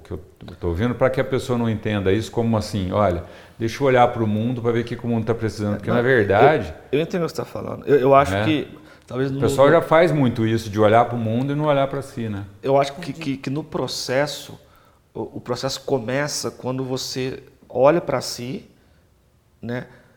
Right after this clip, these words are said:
Speaker 2: e ajusta, e você fazendo isso bem feito, isso já tá, já tá integrado com, com o
Speaker 1: É.
Speaker 2: externo também.
Speaker 3: É,
Speaker 2: Tem, tem um
Speaker 3: eu
Speaker 2: capítulo aqui no, no livro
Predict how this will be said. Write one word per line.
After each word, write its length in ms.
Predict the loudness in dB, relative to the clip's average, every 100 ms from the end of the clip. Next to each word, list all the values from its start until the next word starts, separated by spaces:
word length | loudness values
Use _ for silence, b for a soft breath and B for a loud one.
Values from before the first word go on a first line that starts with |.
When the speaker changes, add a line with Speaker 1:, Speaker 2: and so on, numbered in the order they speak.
| _
Speaker 2:
e 120 | -4 0
ajusta, 580 | 0 0 -2 -4 -2 -2
e 140 | -4
você 220 | -4 -6
fazendo 220 | -6 -6
isso 120 | -6 -6
bem 200 | -6 -6
feito, 420 | -4 -4 -4 -10
isso 300 | -12 -14 -18 -20 -20 _ _ _ _ _ _ _ _ -16
já 220 | -8 -8
tá, 760 | -6 -2 0 2 0 -4 -10 -12
já 120 | -10
tá 140 | -6
integrado 760 | -8 -2 -2 0 0 0 -2 -6
com, 340 | -10 -10 -10
com 200 | -10 -8
o 20 | -4
Speaker 1:
É. 20 |
Speaker 2:
externo 460 | -4 -4 -6 -6 -10
também. 380 | -12 -12 -14 -18 B B B
Speaker 3:
É, 120 | -10
Speaker 2:
Tem, 20 |
tem 100 | -2 0
um 160 | 2
Speaker 3:
eu 20 |
Speaker 2:
capítulo 380 | 2 2 0 -4
aqui 80 | -4
no, 120 | -4 -2
no 120 | -2
livro 460 | 0 0 -2 -6